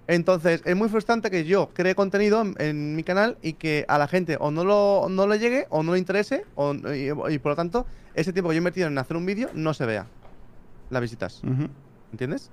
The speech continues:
Speaker 2: Sí, sí,
Speaker 1: Sin
Speaker 2: sí.
Speaker 1: embargo, si yo, te, por ejemplo, te subo un vídeo de fútbol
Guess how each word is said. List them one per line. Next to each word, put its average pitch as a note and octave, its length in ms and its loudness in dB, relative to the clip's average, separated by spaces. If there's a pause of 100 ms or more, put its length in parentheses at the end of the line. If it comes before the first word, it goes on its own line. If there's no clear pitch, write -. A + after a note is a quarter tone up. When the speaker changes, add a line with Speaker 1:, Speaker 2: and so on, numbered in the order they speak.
Speaker 2:
Sí, - 100 0
sí, F3+ 80 4
Speaker 1:
Sin C#3+ 80 2
Speaker 2:
sí. D#3 60 2
Speaker 1:
embargo, E3+ 280 2
si - 80 -2
yo, E3 80 0
te, G3+ 140 2
por G3 80 2
ejemplo, F#3 320 2
te - 180 -4
subo F#3+ 140 0
un G3+ 80 2
vídeo G#3 140 2
de F#3+ 100 4
fútbol G3 440 2